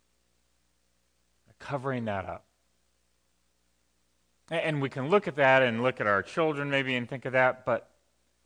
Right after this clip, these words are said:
we too, we're, we're pretty good at trying to cover up our filth. <laughs> Uh, the shame that comes with that. Um,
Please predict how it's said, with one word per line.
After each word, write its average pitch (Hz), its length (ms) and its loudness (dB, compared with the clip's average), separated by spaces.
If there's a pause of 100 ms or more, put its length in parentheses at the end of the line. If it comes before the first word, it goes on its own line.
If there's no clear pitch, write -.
(800)
we 190 220 -2
too, 196 260 -4
we're, 175 220 0
we're 160 180 -4
pretty 175 360 -2
good 135 340 0
at 107 340 -4 (260)
trying 123 200 -4
to 107 80 -2
cover 107 440 -4
up - 300 -4
our 90 240 -6 (200)
filth. - 440 -10 (340)
<laughs> 120 60 -16 (960)
Uh, 101 160 -6
the 107 160 -4
shame 127 420 -6
that 107 200 -6
comes 104 500 -10
with 90 140 -18 (160)
that. 95 200 -20 (1300)
Um, 95 580 -10